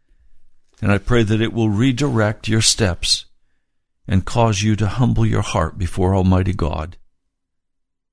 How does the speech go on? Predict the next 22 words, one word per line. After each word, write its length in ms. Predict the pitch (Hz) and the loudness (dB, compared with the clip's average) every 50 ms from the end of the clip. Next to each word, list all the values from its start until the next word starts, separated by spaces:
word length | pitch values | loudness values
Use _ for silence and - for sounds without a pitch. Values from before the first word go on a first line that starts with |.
| _ _ _ _ _ _ _ _ _ _ _ _ | _ _ _ _ _ _ _ _ _ _ _ _
and 200 | - - 82 87 | -8 -4 -2 0
recognize 640 | 92 107 113 - - 107 85 87 92 92 92 90 85 - | 2 2 0 0 0 -2 0 2 2 2 2 2 2 0
that 120 | 101 - | -2 0
you're 160 | 101 98 101 | 0 2 2
not 240 | 95 95 101 104 - | 4 2 2 0 0
the 80 | - 92 | 0 2
man, 420 | 90 90 82 76 76 76 78 80 - - - _ _ _ _ _ _ _ _ _ _ _ _ _ _ - | 2 2 2 0 0 -2 -2 -4 -8 -14 -20 _ _ _ _ _ _ _ _ _ _ _ _ _ _ -2
you're 140 | - 98 98 | 0 2 2
not 180 | 98 95 98 | 2 2 0
the 100 | - 113 | 0 0
woman. 420 | 110 95 85 76 73 73 78 78 - - - - _ _ _ _ _ _ _ _ _ _ _ _ _ _ _ _ _ _ _ _ _ _ _ _ - | 0 2 0 0 -2 -4 -8 -12 -16 -20 -20 -20 _ _ _ _ _ _ _ _ _ _ _ _ _ _ _ _ _ _ _ _ _ _ _ _ -14
It's 200 | - - 92 - | -10 -8 -4 0
the 120 | - 98 92 | 0 0 2
Holy 280 | 98 107 104 101 95 | 2 2 2 2 2
Spirit 480 | - - - - - 113 98 87 85 85 | 0 0 -2 0 0 2 2 2 2 4
who 160 | 95 92 85 | 4 4 4
holds 340 | - 101 110 107 98 82 87 | 4 2 0 0 0 0 0
your 140 | 95 110 113 | 2 2 2
life 400 | 87 92 101 95 85 80 - 87 | 2 2 2 2 2 2 0 0
in 100 | 80 80 | 0 2
his 200 | 82 82 - - | 2 0 -2 0
hands, 540 | - 117 98 82 78 76 76 73 - - | 0 2 2 2 2 0 -2 -4 -6 -10